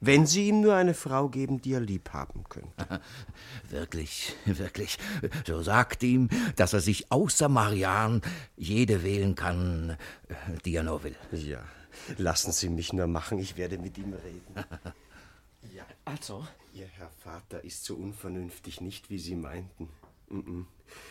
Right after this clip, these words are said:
Speaker 1: Er ist bereit, alles zu tun, was Sie wünschen, wenn Sie ihm nur den schuldigen Respekt erweisen.
Speaker 3: Wenn er mir Marianne gewährt, so wird es keinen gehorsamen Sohn in der Welt geben als mich.
Speaker 1: Ja,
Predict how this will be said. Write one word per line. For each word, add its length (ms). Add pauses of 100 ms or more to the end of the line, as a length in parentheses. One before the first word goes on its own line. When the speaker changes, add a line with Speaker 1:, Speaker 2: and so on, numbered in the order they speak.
(240)
Speaker 1:
Er 140
ist 220
bereit, 440
alles 320
zu 140
tun, 320
was 180
Sie 160
wünschen, 420
wenn 200
Sie 200
ihm 180
nur 240
den 180
schuldigen 560 (180)
Respekt 580
erweisen. 500 (380)
Speaker 3:
Wenn 120
er 80
mir 140
Marianne 600
gewährt, 340
so 100
wird 100
es 120
keinen 240
gehorsamen 600
Sohn 220
in 120
der 120
Welt 200
geben 200
als 160
mich. 340
Speaker 1:
Ja, 200